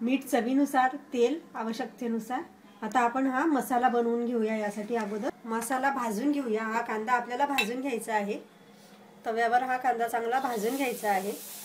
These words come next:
झटपट भाजण्यासाठी यावर थोडंसं मीठ घालायचं, अगदी थोडंसं, त्यामुळे त्याचा गोडपणाही कमी होतो आणि कांदाही पटकन भाजला जातो.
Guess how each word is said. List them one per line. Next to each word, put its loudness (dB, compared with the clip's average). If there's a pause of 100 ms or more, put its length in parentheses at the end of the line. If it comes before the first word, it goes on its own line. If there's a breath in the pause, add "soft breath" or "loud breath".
(500)
झटपट 0 (100)
भाजण्यासाठी 2
यावर 6
थोडंसं 0
मीठ 2
घालायचं, 0 (840)
अगदी 0
थोडंसं, 2 (840)
त्यामुळे 2
त्याचा 2
गोडपणाही 4
कमी 0
होतो 0 (580)
आणि 0
कांदाही 4
पटकन -2
भाजला 0
जातो. 0